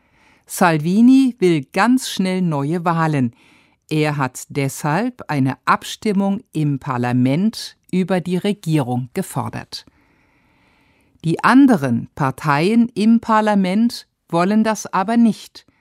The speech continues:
Sie fordern, Matteo Salvini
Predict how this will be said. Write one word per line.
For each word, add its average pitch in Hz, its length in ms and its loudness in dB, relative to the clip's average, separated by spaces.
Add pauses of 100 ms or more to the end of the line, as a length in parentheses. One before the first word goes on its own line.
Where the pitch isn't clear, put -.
(400)
Sie 175 300 0
fordern, 160 680 -2 (500)
Matteo 196 760 -2
Salvini 180 840 -2